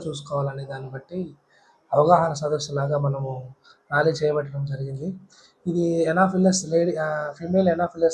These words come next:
అనే ఒక దోమ కాటు వల్ల మాత్రమే వస్తుంది. So దోమలు రాకుండా ఉండ-, ఉండాలి అంటే మనం ఇంట్లో ముఖ్యంగా దోమ తెరలు వాడుకోవడము, ఇంటి చుట్టూ ఉండే నీటి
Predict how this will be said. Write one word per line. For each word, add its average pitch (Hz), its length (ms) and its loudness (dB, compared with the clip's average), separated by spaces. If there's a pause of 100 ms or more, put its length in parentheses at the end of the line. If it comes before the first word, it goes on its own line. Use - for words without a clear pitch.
అనే 147 240 -8 (560)
ఒక 156 120 -6
దోమ 175 280 8
కాటు 180 340 8
వల్ల 175 180 6
మాత్రమే 156 600 2
వస్తుంది. 143 480 0 (680)
So 156 100 -2
దోమలు 196 360 8
రాకుండా 180 520 6
ఉండ-, 180 220 6
ఉండాలి 170 420 2
అంటే 151 360 -4 (520)
మనం 160 180 0
ఇంట్లో 165 280 0
ముఖ్యంగా 165 800 2 (600)
దోమ 170 200 6
తెరలు 165 280 2
వాడుకోవడము, 147 760 0
ఇంటి 160 180 -4
చుట్టూ 175 340 -8
ఉండే 160 300 0
నీటి 165 220 -2